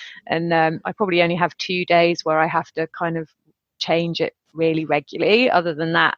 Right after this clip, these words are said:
like, I can, I, you know, I change it twice a day or something. Um, so yeah, it's been a great change. And I've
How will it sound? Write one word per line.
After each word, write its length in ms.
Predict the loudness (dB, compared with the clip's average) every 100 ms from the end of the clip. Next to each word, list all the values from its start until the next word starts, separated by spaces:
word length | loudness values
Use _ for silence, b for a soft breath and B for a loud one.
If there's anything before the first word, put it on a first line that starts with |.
| 0
like, 240 | 0 0 -4
I 80 | -6
can, 400 | -6 -8 -8 -12 _ _ _ _ _ _ _ -12
I, 120 | -8 -8
you 140 | -6
know, 80 | -6
I 80 | -8
change 280 | -8 -10 -10
it 80 |
twice 300 | -8 -8 -6
a 40 | 0
day 340 | 4 4 4
or 80 | 2
something. 440 | -4 -6 -4 -4 -4 B B B B B -4
Um, 440 | 0 2 0 -4 -12 _ _ _ _ _ _ _
so 200 | 2 4
yeah, 240 | 6 4
it's 120 | 4
been 140 | 0 -2
a 60 |
great 220 | 2 2 4
change. 280 | 2 2
And 80 | 2
I've 260 | 2 0